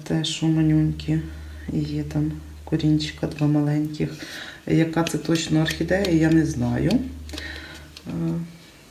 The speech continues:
поки що. Буду, пізніше побачимо,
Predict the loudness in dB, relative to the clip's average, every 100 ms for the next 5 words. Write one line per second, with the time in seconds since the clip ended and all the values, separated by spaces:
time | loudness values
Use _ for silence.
0 | -20 4 6 6 4 2 4 8 8 8
1 | 2 -6 -6 -4 -6 -8 -10 -8 -6 -4
2 | -4 -4 -8 -6 -6 -4 -2 0 0 0
3 | -4 -2 2 2 0 -4